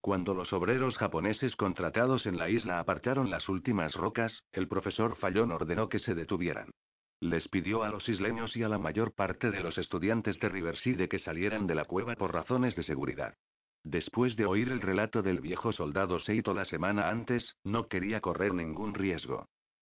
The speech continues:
Los documentos que había descubierto en Pekín hace veinte años, con la ayuda del gobierno chino durante uno de sus períodos más cordiales, ya le anunciaban que más allá de aquel muro podía encontrarse con un gran hallazgo arqueológico como el junco chino,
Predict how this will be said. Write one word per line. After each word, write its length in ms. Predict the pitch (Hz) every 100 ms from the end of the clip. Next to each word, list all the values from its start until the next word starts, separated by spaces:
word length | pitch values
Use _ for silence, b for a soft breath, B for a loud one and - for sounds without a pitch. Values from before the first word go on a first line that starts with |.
| _
Los 220 | 92 98
documentos 580 | 82 - 78 98 92 107
que 120 | 95
había 300 | 87 98 110
descubierto 680 | 101 98 90 80 110 110 87
en 120 | 80
Pekín 300 | - 90 131
hace 220 | 95 -
veinte 360 | 87 110 98 80
años, 460 | 87 117 123 - -
con 240 | - 101 101
la 80 | 95
ayuda 340 | 82 120 113
del 140 | 104
gobierno 480 | 95 92 107 131 120
chino 320 | 104 143 131
durante 340 | 117 101 90 90
uno 240 | 120 131
de 120 | 104
sus 180 | 87 87
períodos 640 | - 92 104 110 87 82
más 240 | 85 85 90
cordiales, 680 | 90 76 87 104 117 117 -
ya 220 | - 92 110
le 140 | 113
anunciaban 580 | 98 90 - 113 117 101
que 140 | 95
más 200 | 101 131
allá 240 | 110 95 107
de 120 | 110
aquel 240 | 92 82
muro 260 | 82 113 101
podía 380 | 92 98 104 78
encontrarse 680 | 76 76 - 90 98 101
con 160 | 104 85
un 160 | 104
gran 200 | 87 104
hallazgo 460 | 110 87 110 - 113
arqueológico 760 | 92 - 80 78 95 98 104 117
como 240 | 104 98
el 120 | 95
junco 380 | - 107 107 101
chino, 400 | - 101 107 113